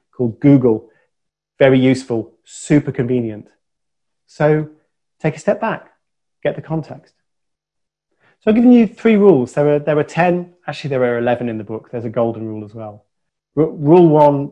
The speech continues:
was notice your feelings. Rule two was avoid premature enumeration. You know, w-, ask what is actually being measured. And rule three was step back and get context. And I know they sound like pretty simple rules. And you know, the,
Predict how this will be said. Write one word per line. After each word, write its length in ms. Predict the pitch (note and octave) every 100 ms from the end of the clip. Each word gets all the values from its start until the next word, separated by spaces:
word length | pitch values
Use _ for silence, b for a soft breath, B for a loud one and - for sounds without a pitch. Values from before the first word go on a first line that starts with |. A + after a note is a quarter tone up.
| _
was 200 | D3 B2+
notice 460 | C3 C3+ C3 C3+ -
your 160 | B2+ A2
feelings. 680 | - C#3 B2+ G#2+ A2 _ _ _ _ _ _ _
Rule 240 | C3+ C3+ C3+
two 400 | - E3+ D#3 D3
was 300 | C#3+ C3 B2+
avoid 520 | D3+ B2 C3+ D3 B2+
premature 560 | - D3 C#3 - C#3 C3
enumeration. 1040 | - C3 C3 C3 B2 B2+ B2+ B2+ - G2 -
You 80 | C3+
know, 100 | B2+
w-, 360 | C3+ B2+ - -
ask 380 | D3 E3+ - D#3
what 160 | E3+
is 100 | D#3+
actually 320 | C#3 D#3 - B2+
being 240 | B2+ A#2+
measured. 380 | B2 A#2+ A#2+ _ _ _ _ _ _ _ _
And 120 | D3
rule 140 | E3+ F3
three 240 | - G3
was 220 | E3+ D#3+
step 260 | - F3+ F3
back 280 | D#3+ D#3+ - -
and 100 | C#3+
get 200 | E3 -
context. 680 | E3 E3+ - - _ _ _ _ _ _ _ _ _ _ _ -
And 120 | D#3+
I 60 | F3
know 180 | F#3+
they 140 | G#3 F#3
sound 240 | - F3
like 160 | E3 D#3+
pretty 280 | - F#3 F3
simple 360 | - F#3+ F#3
rules. 540 | D#3 G3+ D#3 B2 _ _ _
And 180 | C#3+ D#3+
you 60 | D#3+
know, 140 |
the, 60 | F3